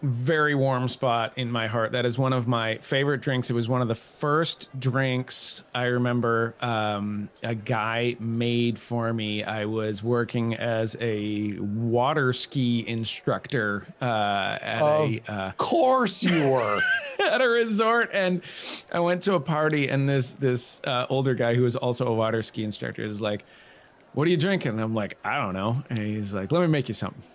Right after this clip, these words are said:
Speaker 1: And he made me this drink, and it was a tequila sunrise. And it's just like, oh, you know, when, like, a cooler, older, uh, like, dude that you work with does something nice for you, and it just, it just lives in it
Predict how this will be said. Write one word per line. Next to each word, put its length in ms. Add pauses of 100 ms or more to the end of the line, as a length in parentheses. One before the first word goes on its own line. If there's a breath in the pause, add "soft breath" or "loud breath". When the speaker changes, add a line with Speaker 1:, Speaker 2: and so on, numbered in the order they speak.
(160)
Speaker 1:
And 100
he 80
made 240
me 100
this 180
drink, 280
and 80
it 40
was 120
a 40
tequila 480
sunrise. 580
And 140
it's 120
just 280
like, 280
oh, 300 (100)
you 120
know, 160
when, 120
like, 200
a 80
cooler, 440
older, 760
uh, 400
like, 500
dude 340
that 180 (360)
you 160
work 340
with 320 (600 loud breath)
does 280
something 380
nice 320
for 240
you, 180
and 440
it 140
just, 280
it 140
just 260
lives 440
in 440
it 160